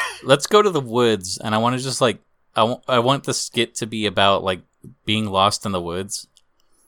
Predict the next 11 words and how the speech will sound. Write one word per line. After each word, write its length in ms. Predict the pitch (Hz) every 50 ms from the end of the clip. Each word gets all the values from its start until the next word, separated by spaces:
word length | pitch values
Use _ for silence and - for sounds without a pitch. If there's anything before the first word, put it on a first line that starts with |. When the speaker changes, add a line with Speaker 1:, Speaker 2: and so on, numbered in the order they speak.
| _ _ _ _ _ _ _ _ _ _ _ _ _ _ _ _ _ _ _ _ _ _ _ _ _ _ _ _ _ _ _ _ _ _ _ _ _ _ _ _ _ _ _ -
Speaker 1:
I 120 | - 117
would, 200 | 127 131 123 110 -
I 120 | 110 120
would 160 | 127 131 123
enjoy 400 | 120 117 117 107 - 110 107 104
that. 220 | 101 104 104 101 107
I 40 |
think 140 | 104 104 104
that 100 | - 104
would 120 | 101 98 101
be 220 | 101 98 101